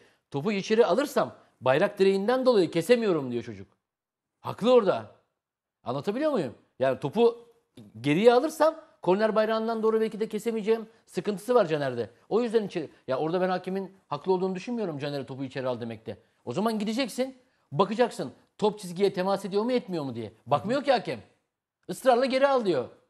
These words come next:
Ya anlatabildim mi? Bakmıyor hakem zaten. Orada ben Caner'i haklı buluyorum valla. Caner haklı pozisyonda. Şunu söyleyeyim maçla ilgili. Bana sorarsan gecenin adamı kimdi diye Fenerbahçe'de çok net olarak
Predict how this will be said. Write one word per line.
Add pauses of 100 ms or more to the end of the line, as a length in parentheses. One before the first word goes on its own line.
(140)
Ya
anlatabildim
mi?
Bakmıyor
hakem
zaten. (520)
Orada
ben
Caner'i
haklı
buluyorum
valla.
Caner
haklı
pozisyonda. (280)
Şunu
söyleyeyim
maçla
ilgili. (600)
Bana
sorarsan
gecenin
adamı
kimdi
diye
Fenerbahçe'de (600)
çok
net
olarak